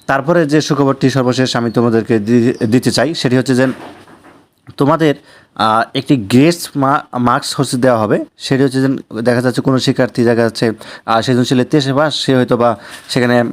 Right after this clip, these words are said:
আহ, উনিশ পেয়েছে, আঠারো পেয়েছে বা বিশ পেয়েছে, ঠিক আছে? তো এক্ষেত্রে কিন্তু তোমাদেরকে তিন, চার বা পাঁচ নাম্বার পর্যন্ত দিয়ে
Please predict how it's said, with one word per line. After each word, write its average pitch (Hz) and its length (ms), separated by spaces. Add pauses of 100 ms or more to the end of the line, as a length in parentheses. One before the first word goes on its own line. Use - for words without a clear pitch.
আহ, 104 300
উনিশ 131 220
পেয়েছে, 117 340
আঠারো 117 260
পেয়েছে 110 460 (460)
বা 107 140
বিশ 101 240
পেয়েছে, 95 320
ঠিক 139 140
আছে? 156 160 (480)
তো 139 80
এক্ষেত্রে 151 400
কিন্তু 156 160
তোমাদেরকে 143 480
তিন, 143 300
চার 131 260
বা 117 180
পাঁচ 131 220 (120)
নাম্বার 127 220
পর্যন্ত 123 320
দিয়ে 127 400